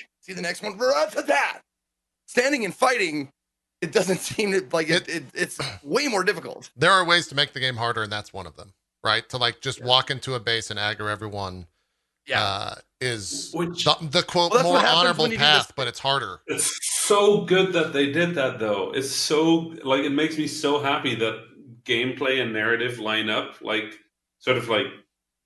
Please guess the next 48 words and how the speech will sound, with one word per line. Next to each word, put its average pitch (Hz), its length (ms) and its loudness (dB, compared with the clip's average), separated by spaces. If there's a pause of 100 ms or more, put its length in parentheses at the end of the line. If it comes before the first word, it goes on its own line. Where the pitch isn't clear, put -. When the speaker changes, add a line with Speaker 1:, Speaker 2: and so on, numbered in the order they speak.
(200)
Speaker 3:
the 123 180 -4
tension 131 460 2
of 123 120 0
being 120 240 0
honorable, 120 600 0
being 113 320 -2
impossible 123 880 -4 (140)
Speaker 2:
Yeah. 113 160 2
Speaker 3:
in 127 80 0
these 127 240 -4
circumstances. 131 840 -4 (1500)
I 139 60 -4
mean, 170 140 6
later 180 280 6
on, 175 140 6
Speaker 1:
Well, 226 80 8
Speaker 3:
it's 220 100 0
Speaker 1:
no. 254 60 4
Speaker 3:
not 127 160 2
impossible. 110 680 -6 (720)
Speaker 1:
But 180 80 -6
that's 214 160 -2
the 175 60 -16
thing 202 200 -2
I 185 100 2
Speaker 3:
But - 100 -2
Speaker 1:
do. 120 140 -8
Like, 123 280 0
I 151 140 2
go 196 240 2
up, 151 240 -2
I 147 80 -4
do 147 140 -4
the 185 80 -6
standoff 170 540 -2
thing. 113 380 -12 (1000)
I 135 100 0
g-, 139 120 0
I 147 140 0
get 165 180 -4
the 190 60 -6
Speaker 3:
The 117 80 -6
Speaker 1:
first 202 180 2
Speaker 3:
runaway. - 60 -10
Speaker 1:
guy 156 140 2
and 143 80 0
I 135 60 -4
go, 123 260 -2